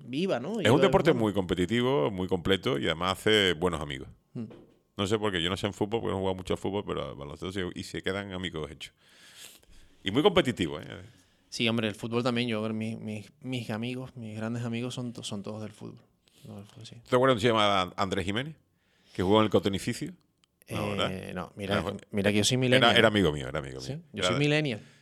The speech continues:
Speaker 2: Sí, era,
Speaker 1: Ok,
Speaker 2: es verdad.
Speaker 1: ¿eh?
Speaker 2: Andrés Jiménez. Eh, Fernando Martín y Andrés Jiménez, la pareja.
Speaker 1: Fernando Martín sí lo conozco, pero porque, bueno, ya ha sido un poco más mediático.
Speaker 2: Pues se jugó en el Cotonificio. Era un tipo que no sabía hablar, Andrés Jiménez. Prácticamente, un tipo como una viga, pero tenía una técnica desde chiquitito, era co-, compañero mío. Yo jugué con él.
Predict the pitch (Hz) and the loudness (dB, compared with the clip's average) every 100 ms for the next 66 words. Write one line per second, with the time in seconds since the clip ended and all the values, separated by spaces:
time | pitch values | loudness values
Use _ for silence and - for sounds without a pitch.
0 | - - 90 85 98 92 85 76 - - | -14 -6 -2 0 0 0 0 -2 -4 -6
1 | 156 90 92 92 104 98 98 - - 110 | -2 -2 -2 -2 0 0 -2 -2 2 4
2 | 131 135 123 143 131 123 110 117 101 92 | 6 4 2 0 2 2 2 2 4 4
3 | 90 95 104 85 - - 123 143 147 - | 4 4 4 -2 -6 -4 2 4 4 2
4 | 131 147 139 139 160 156 139 123 117 120 | -4 -2 0 0 -2 -2 0 0 2 0
5 | 113 110 117 127 123 123 123 131 123 123 | 0 0 0 -2 -2 -2 -2 2 4 4
6 | 135 170 101 92 110 120 123 120 107 104 | 2 -4 -2 4 6 6 6 4 4 0
7 | - 107 - 90 98 101 98 92 107 107 | -2 -2 2 2 2 0 0 2 4 4
8 | 101 98 90 82 82 85 85 85 76 73 | 6 6 4 2 -2 -4 -4 -4 -6 -10
9 | 85 98 98 98 90 85 73 71 104 101 | 0 2 4 4 2 0 -6 -8 -6 -6
10 | 95 95 92 98 107 - _ _ _ _ | -8 -8 -6 -4 -6 -12 _ _ _ _
11 | _ _ 95 95 90 85 82 82 90 92 | _ _ 0 2 2 0 -2 -2 -2 -2
12 | 82 82 76 80 85 85 87 92 85 82 | -2 -2 -4 -6 -6 -6 -2 -2 0 -4
13 | 73 65 - - - 76 78 76 65 60 | -6 -10 -16 -20 -14 -12 -10 -12 -12 -10
14 | 76 90 76 73 | -6 -6 -8 -12